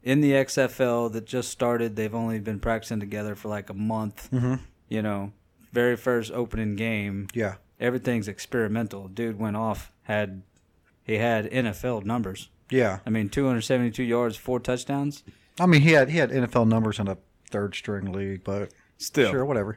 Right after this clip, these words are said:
Speaker 1: Still.
Speaker 2: Also, we
Speaker 1: Pretty
Speaker 2: had
Speaker 1: impressive.
Speaker 2: another player. Damn it! Now I can't remember his damn name. He played for the Texans, and, and now he plays for the Roughnecks.
Speaker 1: Oh, I don't know.
Speaker 2: Wi-, wide receiver.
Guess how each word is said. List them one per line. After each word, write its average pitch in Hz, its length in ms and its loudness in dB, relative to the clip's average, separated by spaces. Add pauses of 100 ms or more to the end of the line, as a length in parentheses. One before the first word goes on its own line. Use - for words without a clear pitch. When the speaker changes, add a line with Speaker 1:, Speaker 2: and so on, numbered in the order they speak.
Speaker 1:
Still. 113 480 4
Speaker 2:
Also, 139 540 2
we 117 100 -2
Speaker 1:
Pretty 151 160 8
Speaker 2:
had - 60 8
Speaker 1:
impressive. 113 400 0
Speaker 2:
another 147 320 4
player. 143 680 4 (720)
Damn 170 260 4
it! 107 160 -8
Now 160 160 0
I 156 80 -2
can't 143 160 -6
remember 139 180 -4
his 113 100 -8
damn 139 280 -4
name. 120 280 -4 (600)
He 180 80 4
played 247 260 6
for 180 100 6
the 131 60 8
Texans, 104 400 4
and, 120 100 2
and 117 120 0
now 131 140 4
he 143 60 4
plays 135 200 0
for 139 120 -4
the 131 60 -4
Roughnecks. 131 560 -4 (440)
Speaker 1:
Oh, 101 160 -6
I 98 80 -4
don't 104 140 -6
know. 104 80 -2
Speaker 2:
Wi-, 120 300 4
wide 135 220 4
receiver. 117 440 0